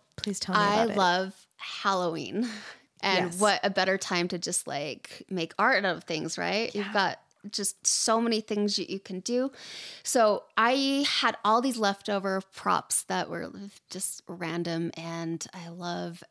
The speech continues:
Speaker 2: Disneyland and Pirates of the Caribbean.
Speaker 1: Mm-hmm.
Speaker 2: So we turned our whole house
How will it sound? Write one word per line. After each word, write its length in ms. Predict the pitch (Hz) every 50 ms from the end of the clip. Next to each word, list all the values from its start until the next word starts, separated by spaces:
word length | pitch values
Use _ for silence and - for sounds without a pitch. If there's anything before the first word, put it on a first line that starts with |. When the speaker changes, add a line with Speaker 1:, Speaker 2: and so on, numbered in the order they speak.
| _ - 190
Speaker 2:
Disneyland 680 | - 196 180 175 180 175 175 175 170 170 170 170 165 -
and 300 | 170 170 170 170 175 -
Pirates 380 | - - - 208 202 196 196 -
of 40 | -
the 80 | 214
Caribbean. 600 | 196 - - 202 185 185 180 185 180 175 175 190
Speaker 1:
Mm-hmm. 400 | - - 508 480 480 480 494 - -
Speaker 2:
So 140 | - - 311
we 80 | 339 381
turned 280 | 381 - 427 440 339
our 140 | 349 302 262
whole 240 | 247 - 269 240 254
house 340 | 247 233 202 196 202 214